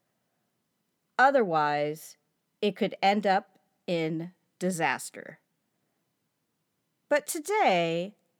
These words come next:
I want to talk about a topic that I'm sure you've been waiting to hear about.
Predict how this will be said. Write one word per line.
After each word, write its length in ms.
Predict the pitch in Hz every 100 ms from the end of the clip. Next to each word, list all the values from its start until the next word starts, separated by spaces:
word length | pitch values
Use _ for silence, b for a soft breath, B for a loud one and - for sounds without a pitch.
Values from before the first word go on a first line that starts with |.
| -
I 180 | 311
want 220 | 415 427 415
to 180 | 403
talk 220 | - 302 277
about 680 | 156 139 127 139 - - - _ _ _ -
a 60 |
topic 920 | 196 - - 359 359 - 131 - - - _ _ _ _ _ _ _ 220
that 640 | 190 226 226 226 220 - _
I'm 180 | 233 226
sure 680 | 233 - - 294 262 233 226
you've 280 | 233 220 185
been 200 | 190 185
waiting 260 | 190 196
to 80 | 196
hear 260 | 180 175 135
about. 580 | - 107 117 - -